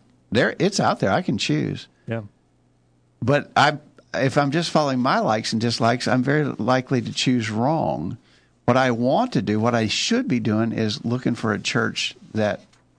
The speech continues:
Speaker 1: receives the Lord's commendation and praise. And, and so th-, there's some really, I think, very important insights there in those seven churches of Asia.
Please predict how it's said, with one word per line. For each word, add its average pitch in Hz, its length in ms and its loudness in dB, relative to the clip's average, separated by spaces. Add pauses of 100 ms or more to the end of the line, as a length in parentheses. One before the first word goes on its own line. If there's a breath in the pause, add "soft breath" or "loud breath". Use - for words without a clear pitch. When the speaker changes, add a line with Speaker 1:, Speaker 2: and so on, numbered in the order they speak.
(500)
Speaker 1:
receives 104 500 -4
the 98 80 -4
Lord's 107 560 -4 (300)
commendation 90 640 -4
and - 140 -8
praise. - 500 -6 (640 loud breath)
And, 113 320 -2
and 117 240 0
so 127 200 2
th-, 123 260 0
there's 131 160 2
some 131 260 0
really, 202 380 2
I 185 40 2
think, 185 220 -2
very 175 240 0
important 185 480 0
insights 147 460 0
there 113 240 2
in 110 100 0
those 113 460 -2
seven 123 320 0
churches 113 340 -4
of 98 80 -6
Asia. 113 320 -8